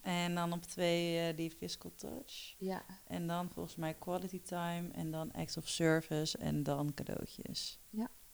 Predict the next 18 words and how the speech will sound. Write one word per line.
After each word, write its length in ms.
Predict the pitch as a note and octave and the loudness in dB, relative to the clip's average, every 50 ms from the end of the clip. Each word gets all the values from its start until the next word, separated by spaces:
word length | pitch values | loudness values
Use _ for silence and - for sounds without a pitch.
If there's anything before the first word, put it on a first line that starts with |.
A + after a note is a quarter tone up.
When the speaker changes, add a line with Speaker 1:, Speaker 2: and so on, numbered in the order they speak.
| - - - - - - - - - | -20 -20 -20 -20 -20 -20 -18 -12 -6
Speaker 1:
Ja. 160 | F3+ F3 - | -2 2 4
Speaker 2:
Mooi. 300 | G#3+ - G3 F3+ E3+ F#3 - - - - - - - - - - - - - - - - - - - - - - - - | 4 4 4 2 0 -2 -6 -14 -20 -20 -20 -20 -20 -20 -20 -20 -20 -18 -18 -18 -18 -18 -18 -20 -20 -18 -18 -18 -10 -2
Speaker 1:
Ja, 120 | - E3+ | 6 10
Speaker 2:
Ja, 60 | F3 | 12
Speaker 1:
we 60 | E3+ E3 | 12 12
Speaker 2:
dat 100 | F3 F#3+ | 12 12
Speaker 1:
hebben 200 | G#3 A3 A#3 A3+ | 12 12 12 12
Speaker 2:
is 40 | B3 | 12
Speaker 1:
dus, 40 | A3+ | 12
wat 100 | A3 A3 | 12 12
Speaker 2:
dus 80 | A3 A3+ | 12 12
Speaker 1:
dat 40 | A#3 | 12
betreft, 280 | B3+ B3 - A3+ A3+ A3+ | 12 12 10 10 10 12
hebben 220 | A#3 G#3+ G#3 G#3+ G3 | 10 10 12 12 12
we 40 | - | 12
ook 80 | G3+ | 12
nooit 280 | G3 G3 F#3+ F#3 F#3+ F#3+ | 10 10 10 10 10 8
echt, 400 | - - F3 - - - - - | 8 6 6 4 2 -6 -10 -14